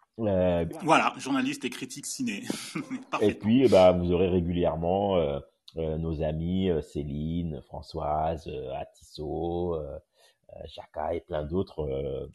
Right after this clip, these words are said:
Speaker 2: Et bien d'autres,
Speaker 1: voilà,
Speaker 2: et bien
Speaker 1: qu'on
Speaker 2: d'autres, et bien
Speaker 1: attend et
Speaker 2: d'autres.
Speaker 1: on essaie, voilà, on va essayer d'être le plus nombreux possible chaque, euh, chaque jeudi. Euh, donc, je préviens tout de suite, euh, comme c'est indiqué en titre, la room est enregistrée. Donc, euh, vous êtes conscient que vos propos peuvent être diffusés,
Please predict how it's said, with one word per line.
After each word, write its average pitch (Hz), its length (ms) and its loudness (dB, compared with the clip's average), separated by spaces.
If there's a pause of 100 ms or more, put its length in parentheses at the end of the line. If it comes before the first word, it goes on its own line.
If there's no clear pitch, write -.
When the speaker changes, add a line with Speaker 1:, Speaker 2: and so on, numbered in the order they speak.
(160)
Speaker 2:
Et 139 100 -2
bien 208 220 2
d'autres, 139 320 2
Speaker 1:
voilà, 87 160 6
Speaker 2:
et - 20 4
bien 87 100 2
Speaker 1:
qu'on 85 120 2
Speaker 2:
d'autres, 82 240 0
et 92 40 0
bien 95 140 4
Speaker 1:
attend 101 80 2
et 82 160 2
Speaker 2:
d'autres. 78 180 0
Speaker 1:
on 78 200 -6
essaie, 80 220 -2
voilà, 64 280 -4
on 67 140 -10
va 71 100 -2
essayer 82 220 -6
d'être 76 260 -6
le 76 60 -10
plus 147 220 -6
nombreux 92 420 0
possible 85 600 -6
chaque, - 360 -2
euh, 71 400 -4
chaque 85 180 -10
jeudi. 69 460 -14 (640)
Euh, 82 480 0
donc, 104 180 -2
je 113 160 0
préviens 120 600 0
tout 104 160 -6
de - 60 -8
suite, - 460 -6
euh, 78 400 0
comme 92 160 -2
c'est - 140 -6
indiqué 80 420 -4
en 76 100 -2
titre, - 400 -10 (300)
la 87 140 2
room 117 240 0
est 95 160 0
enregistrée. 104 760 0 (400)
Donc, 80 320 -10
euh, 82 80 -2
vous 78 220 -4
êtes - 160 -6
conscient - 340 -10
que - 160 -12
vos 78 220 -4
propos - 340 -8
peuvent 71 240 -6
être 73 240 -10
diffusés, 78 640 -6